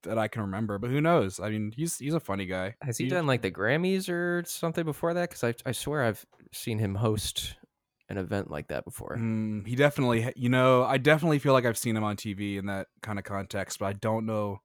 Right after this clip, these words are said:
Speaker 1: Maybe he has hosted them before. I don't know.
Speaker 2: Hmm.
Speaker 1: Um, but anyway, that's, uh, one bit of entertainment news. Um, in political news, uh, former President George H W Bush passed away this last week.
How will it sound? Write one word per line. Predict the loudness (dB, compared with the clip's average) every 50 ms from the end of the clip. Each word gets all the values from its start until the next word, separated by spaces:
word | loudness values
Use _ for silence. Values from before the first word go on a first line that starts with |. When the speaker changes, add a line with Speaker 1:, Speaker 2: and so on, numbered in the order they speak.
| _ _ -2 4
Speaker 1:
Maybe | 4 6 8
he | 8 8 8 6
has | 6 6 6 4 4 2
hosted | 0 -2 -2 -2 -6 -6 -6
them | -6 -8
before. | -10 -10 -10 -10 -10 -10 -6
I | -6 -6
don't | -4 -6 -8
know. | -8 -12 -16 -18 _ _ _ _ _ _ _ _ _ _ _
Speaker 2:
Hmm. | -12 -12 -12 -12 -8 -2 2
Speaker 1:
Um, | 4 4 4 4 2 0 -2 -4 _ _ _ _ _ _ _ _
but | 6 6 6
anyway, | 6 6 6 4 4 4 0 -4 _ _ _ _ -2
that's, | 0 0 0 2 4
uh, | 4 6 6
one | 6 4 4 4 4
bit | 2 2
of | 2 2
entertainment | 0 0 0 -2 -2 -2 -2 -2 -4
news. | -4 -4 -4 -4 -6 -8 _ _ _ -20 -20 _ _ _
Um, | 6 6 8 8
in | 8 6
political | 4 4 4 6 6 6 4 4
news, | 4 6 6 6 6 6 4 2 0 0
uh, | 2 4 4 6 6 4 2 0 -6 _ _ _ _ _ 0
former | 4 6 8 8 6
President | 4 6 4 4 4 4 2 0 0 0
George | 0 2 6 6 6 4 4 2 2
H | 2 2 2 4
W | 2 2 2 4 0
Bush | 0 2 2 0 0 0 -2
passed | -2 -2 -2 -2 -2 -4
away | -4 -2 -2 -2 -2 -2 -4 -6 _ _
this | -8 -8 -6 -4
last | -2 -2 -2 -4 -4
week. | -6 -6 -6 -6